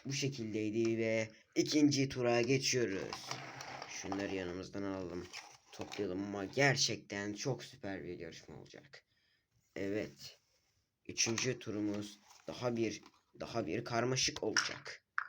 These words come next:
Hem de nasıl mı? Şimdi göreceksiniz. Şu şekilde şunları da koyalım. Bu, bu arada bunlar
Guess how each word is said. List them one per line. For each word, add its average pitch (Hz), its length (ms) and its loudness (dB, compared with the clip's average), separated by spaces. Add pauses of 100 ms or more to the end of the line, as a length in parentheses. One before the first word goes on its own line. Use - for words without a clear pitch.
(140)
Hem 101 240 -4
de 101 120 -4
nasıl 139 280 -4
mı? 104 120 -4 (520)
Şimdi 120 320 -2
göreceksiniz. - 1000 -10 (1000)
Şu - 120 -16
şekilde 98 340 -2
şunları 90 340 -2
da 80 40 0
koyalım. 78 360 0 (960)
Bu, 101 380 -4
bu - 300 -6
arada 92 140 -2
bunlar 95 440 -6